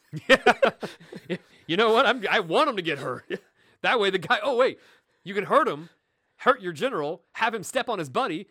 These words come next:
Speaker 1: and go crazy.
Speaker 2: <laughs> Oh my god.
Speaker 1: I love it.
Speaker 2: <laughs>
Speaker 1: Hurt
Speaker 2: It's
Speaker 1: your own models.
Speaker 2: It's so stupid it just might work.
Speaker 1: It's, I like a game where you can kill your own army and your opponent's like, "What? Stop it." <laughs> Like, "No."
Speaker 2: <laughs> No.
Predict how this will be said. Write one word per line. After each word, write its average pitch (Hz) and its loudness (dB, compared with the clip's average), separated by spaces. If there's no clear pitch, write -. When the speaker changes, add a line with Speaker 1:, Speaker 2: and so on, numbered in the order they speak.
Speaker 1:
and 208 -4
go 285 4
crazy. 269 2
Speaker 2:
<laughs> - -10
Oh 269 0
my 208 0
god. 247 2
Speaker 1:
I 285 6
love 359 8
it. 466 -2
Speaker 2:
<laughs> - -10
Speaker 1:
Hurt 339 6
Speaker 2:
It's 269 -2
Speaker 1:
your 262 6
own 339 8
models. 190 2
Speaker 2:
It's 202 -2
so 240 2
stupid 233 -2
it 202 -8
just 196 -6
might 185 0
work. 233 2
Speaker 1:
It's, 247 0
I 190 4
like 214 4
a 202 0
game 190 -2
where 180 -2
you 165 -4
can 147 -10
kill 165 0
your 151 -2
own 147 0
army 147 -2
and 123 -8
your 127 -4
opponent's 135 -6
like, 117 -8
"What? 330 -4
Stop 269 0
it." - -10
<laughs> 294 -2
Like, 160 -2
"No." 170 0
Speaker 2:
<laughs> 170 -6
No. 165 -8